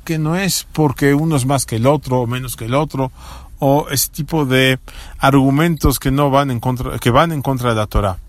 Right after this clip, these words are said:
El motivo es para evitar, eh, pecados, para evitar adulterio, para evitar todo tipo de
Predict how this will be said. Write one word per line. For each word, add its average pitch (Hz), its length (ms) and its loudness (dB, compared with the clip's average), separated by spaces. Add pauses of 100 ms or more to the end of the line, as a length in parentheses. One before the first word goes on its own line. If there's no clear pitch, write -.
(720)
El 127 140 0
motivo 185 540 0
es 190 240 0 (640)
para 151 220 2
evitar, 156 840 0 (560)
eh, - 180 -14 (1200)
pecados, 107 800 0 (160)
para 117 340 -2 (120)
evitar 131 680 2 (160)
adulterio, 120 800 2
para 120 220 0
evitar 139 440 0 (260)
todo 196 180 -4
tipo 156 360 -2
de 131 320 2